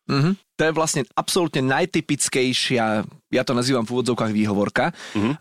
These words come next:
Speaker 1: aj keď pri mnohých ľuďoch je to naozaj o tom, že možno naozaj sú stratení v tej téme a vôbec si nevedia predstaviť, ako by ich krok mohol niečo zmeniť. No my nepotrebujeme a je nezmyslom, aby tu bolo zo pár ľudí, ktorí žijú perfektný, dokonalý ekoasketický život.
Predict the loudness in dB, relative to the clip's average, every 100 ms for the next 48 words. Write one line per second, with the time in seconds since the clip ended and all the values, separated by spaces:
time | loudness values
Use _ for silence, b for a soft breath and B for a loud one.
0 | _ -4 -2 -2 -4 -2 0 2 2 2
1 | 2 2 0 0 0 0 0 0 0 2
2 | 2 2 0 0 0 -2 -2 -2 -2 -2
3 | -2 -2 -2 -2 0 2 2 0 -4 -2
4 | 0 0 0 0 0 0 -2 -2 -2 0
5 | -2 0 -2 -2 -2 -2 -2 0 0 0
6 | 0 0 0 0 -2 -2 B B B 0
7 | 0 -2 -4 0 2 2 0 -2 -2 2
8 | 0 2 0 0 2 2 2 2 0 0
9 | -2 -2 0 0 0 0 0 -2 0 0
10 | 0 0 -2 0 0 2 2 2 2 0
11 | -2 -2 -6 -6 -4 -2 0 0 0 0
12 | -2 -2 -2 -2 -2 -2 -4 -2 0 0
13 | 2 0 -2